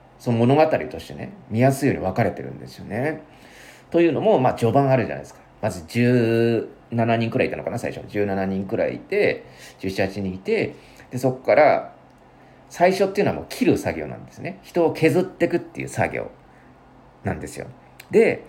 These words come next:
そっからまあ十人、九人、八人ってなってく中で、その切るっていう作業から、絞るっていう作業に変わってくんですよ。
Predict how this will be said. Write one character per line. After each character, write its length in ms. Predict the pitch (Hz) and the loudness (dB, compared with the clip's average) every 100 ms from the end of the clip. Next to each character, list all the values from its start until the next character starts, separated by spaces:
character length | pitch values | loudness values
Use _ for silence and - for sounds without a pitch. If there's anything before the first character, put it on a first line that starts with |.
| - - | -20 -4
そ 160 | 175 | -2
っ 120 | 175 - | -2 2
か 100 | 240 | 4
ら 100 | 170 | 4
ま 80 | |
あ 20 | 87 | 0
十 360 | 101 104 117 | 0 2 4
人、 280 | 101 78 - - - - - | 2 -4 -10 -20 -20 -20 -8
九 260 | - 113 | 0 2
人、 200 | 98 80 | 0 -4
八 240 | - 101 135 | -6 -4 -2
人 160 | 107 | -2
っ 20 | - | -2
て 80 | 87 | -2
な 120 | 107 | -2
っ 120 | - | -2
て 100 | - | -4
く 360 | 113 113 113 - - - | -2 0 -2 -6 -18 -4
中 240 | 156 - 156 | -2 2 4
で、 300 | 233 165 - | 4 4 0
そ 120 | 135 | -2
の 100 | 127 | -2
切 180 | - 349 | 2 2
る 80 | - | 2
っ 40 | |
て 280 | - - 92 | 0 -6 -4
い 60 | |
う 60 | 82 | -4
作 220 | - 95 | -4 -4
業 120 | 85 | -4
か 160 | 76 85 | -4 -4
ら、 300 | 107 73 - - - - | -2 -2 -6 -18 -20 -10
絞 380 | - 247 254 190 | -2 4 6 6
る 80 | |
っ 20 | 202 | 4
て 180 | - - | 0 -6
い 20 | |
う 40 | |
作 200 | - 98 | -2 -4
業 100 | 87 | -2
に 80 | 73 - | -8 2
変 120 | 110 | 2
わ 60 | 107 | 2
っ 40 | |
て 80 | 98 | -4
く 80 | 95 | -8
ん 20 | |
で 80 | 69 | -10
す 80 | |
よ。 80 | - | -14